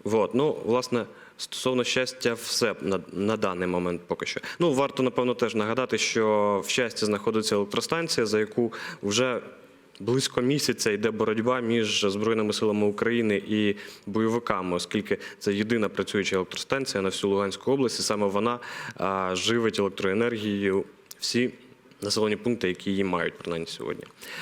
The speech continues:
А, інша новина, а, не така свіжа, ну, вона не стосується сьогодні, але дізнались ми про це тіль-, тільки сьогодні. Шостого жовтня, в період, е, з п'ятнадцятої п'ятнадцять до шістнадцятої двадцять на території міста Ірміно, а,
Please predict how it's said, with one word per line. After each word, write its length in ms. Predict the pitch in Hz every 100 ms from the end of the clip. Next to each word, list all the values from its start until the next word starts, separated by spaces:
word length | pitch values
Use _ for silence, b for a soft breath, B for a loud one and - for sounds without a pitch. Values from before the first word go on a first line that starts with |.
| B -
А, 220 | 104 110 -
інша 240 | 175 208 180
новина, 460 | 160 156 175 170 -
а, 300 | 120 117 117 -
не 200 | 117 131
така 300 | 139 143 147
свіжа, 400 | 135 143 139 131
ну, 140 | 120 117
вона 180 | 120 123
не 100 | 117
стосується 440 | - 123 123 120
сьогодні, 440 | - 135 180 165
але 320 | 127 113 135 120 101 - -
дізнались 520 | 101 104 123 123 -
ми 80 | 104
про 140 | 107
це 160 | - 110
тіль-, 200 | 120 107 -
тільки 300 | - 110 107
сьогодні. 480 | - 104 95 78 76 B B B
Шостого 420 | - 160 160 139
жовтня, 360 | 127 165 180 151
в 40 |
період, 460 | - 135 139 135 -
е, 120 | 110
з 100 | 101
п'ятнадцятої 800 | 104 123 127 143 127 117 - 110 107 B B -
п'ятнадцять 560 | 113 110 113 104 101
до 100 | 101
шістнадцятої 600 | 107 - 120 107 - 107
двадцять 380 | 107 147 165 151 B B B
на 120 | -
території 440 | 107 123 135 147 127
міста 320 | 135 131 120
Ірміно, 640 | 110 117 117 123 160 180 -
а, 380 | 113 110 110